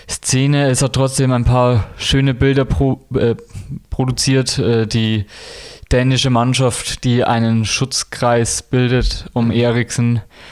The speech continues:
Simon Kjær, der Kapitän, der Christian Eriksens Frau Sabrina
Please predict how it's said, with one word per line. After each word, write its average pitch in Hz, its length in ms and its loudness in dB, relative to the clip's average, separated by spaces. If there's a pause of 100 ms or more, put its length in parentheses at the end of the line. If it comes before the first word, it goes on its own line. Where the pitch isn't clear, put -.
Simon 127 420 0
Kjær, 123 460 2
der 120 140 0
Kapitän, 120 600 -2
der 110 380 2 (380)
Christian 131 280 0
Eriksens 123 540 0
Frau 117 560 2 (140)
Sabrina 127 680 0